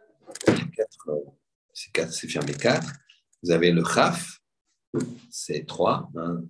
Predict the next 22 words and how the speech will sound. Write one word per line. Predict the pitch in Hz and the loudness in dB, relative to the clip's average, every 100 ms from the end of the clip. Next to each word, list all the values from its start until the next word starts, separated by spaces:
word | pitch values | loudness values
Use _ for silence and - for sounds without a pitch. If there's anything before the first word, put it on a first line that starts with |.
| - | -6
deux, | 78 71 - | -4 -4 -4
trois, | - - - - - - | 0 2 2 -6 -14 -2
et | 95 | 0
vous | 95 | 6
avez | 107 135 | 10 10
même | 147 | 12
le | 123 98 | 10 10
He, | 110 87 - - - _ _ _ | 8 8 4 -4 -16 _ _ _
c'est-à-dire | 82 85 | -8 -2
que | 85 | 0
c'est | - 82 | 0 2
le | 82 85 | 2 8
He, | 147 165 - | 8 8 6
et | 98 95 95 | 4 4 4
un | 104 120 | 4 6
petit | 117 107 - 104 | 6 4 2 -2
bout, | 98 107 165 175 - - _ _ _ _ - | 4 6 6 4 -2 -14 _ _ _ _ -10
je | - - | -6 0
peux | |
le | 104 | 2
considérer | 107 107 104 113 131 139 | 2 0 6 6 6 4
comme, | 120 123 139 | 6 6 2